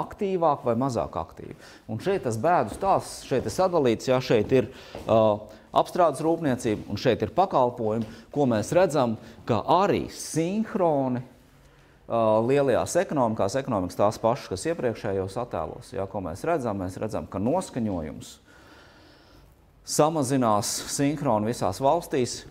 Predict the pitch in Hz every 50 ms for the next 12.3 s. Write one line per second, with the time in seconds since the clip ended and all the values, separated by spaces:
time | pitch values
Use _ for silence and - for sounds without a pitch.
0 | - - - 139 139 135 - 127 113 101 98 98 98 92 90 90 85 82 82 82
1 | 85 78 78 78 95 107 - - - - _ _ - - - - _ - - -
2 | - 131 120 107 101 90 107 101 - 127 113 101 107 90 101 - - 110 95 101
3 | 127 165 175 165 143 110 104 101 117 123 - 104 92 - 107 104 113 110 104 95
4 | - 113 127 156 165 170 139 110 - - - - - - - 95 107 113 123 131
5 | - - - - 87 107 110 113 135 131 139 156 160 - - - - - _ _
6 | _ _ _ _ _ _ _ - 127 135 147 143 120 101 - - - - 139 131
7 | 123 113 - 113 101 95 98 120 113 104 104 156 170 185 202 185 151 135 127 -
8 | 127 104 85 92 95 98 123 113 113 104 90 92 90 87 87 85 80 80 - 95
9 | 92 104 107 110 113 120 113 98 95 87 90 85 92 90 95 98 101 104 92 85
10 | - 90 85 98 - 107 95 80 78 87 95 - 151 170 190 175 165 170 147 131
11 | 113 113 - - 95 - - - - - _ - - - - _ _ _ - 101
12 | 107 110 113 120 131